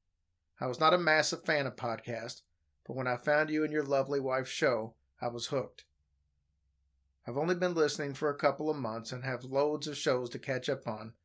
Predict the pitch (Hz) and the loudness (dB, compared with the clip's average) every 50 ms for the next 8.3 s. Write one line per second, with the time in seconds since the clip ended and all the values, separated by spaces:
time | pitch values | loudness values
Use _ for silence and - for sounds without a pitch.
0 | _ _ _ - 120 117 - - - - - 113 110 107 - 135 127 117 - - | _ _ _ -12 -8 -8 -6 -8 -6 -6 -6 -6 -6 -2 2 2 4 4 2 -2
1 | - - - - _ _ _ _ _ _ _ _ _ _ _ _ _ _ _ _ | -8 -14 -16 -20 _ _ _ _ _ _ _ _ _ _ _ _ _ _ _ _
2 | _ _ _ _ _ - 123 127 147 147 147 160 156 156 151 151 156 156 147 143 | _ _ _ _ _ -6 2 6 6 6 6 4 0 0 2 2 2 4 4 2
3 | 139 143 139 135 139 123 127 110 117 117 110 - 120 120 117 120 117 - - _ | 2 2 0 0 -4 -6 -6 -6 -6 -8 -6 -6 -6 -4 -4 -4 -6 -8 -10 _
4 | _ _ _ _ _ - - 147 139 123 131 131 131 135 151 165 151 - - - | _ _ _ _ _ -2 2 2 2 2 2 2 4 4 4 4 2 0 0 0
5 | 151 147 143 139 135 135 135 - 135 131 131 131 113 107 110 107 - - - - | 0 0 2 2 2 2 2 0 2 4 4 4 2 0 -4 -6 -6 -6 -6 -8
6 | _ _ _ _ _ _ _ - 131 127 120 107 - - 165 160 156 160 160 151 | _ _ _ _ _ _ _ -6 -2 -2 -2 -2 0 4 4 4 6 4 2 2
7 | 147 147 143 143 - _ _ - 143 135 135 131 127 123 135 123 120 117 113 113 | 2 2 0 0 -4 _ _ 2 2 2 2 -2 -4 -2 -2 0 0 -2 -4 -6
8 | 107 - - - - - | -8 -10 -10 -12 -16 -20